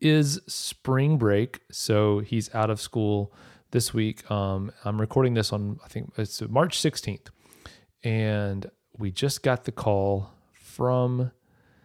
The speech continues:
his school, this, the county school board,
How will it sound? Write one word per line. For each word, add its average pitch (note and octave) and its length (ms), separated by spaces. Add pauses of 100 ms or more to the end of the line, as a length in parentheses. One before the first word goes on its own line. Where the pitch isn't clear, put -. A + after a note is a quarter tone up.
(400)
his A#2+ 420
school, A2 560
this, G#2+ 180
the - 160
county A#2+ 380
school G#2+ 360
board, G2+ 420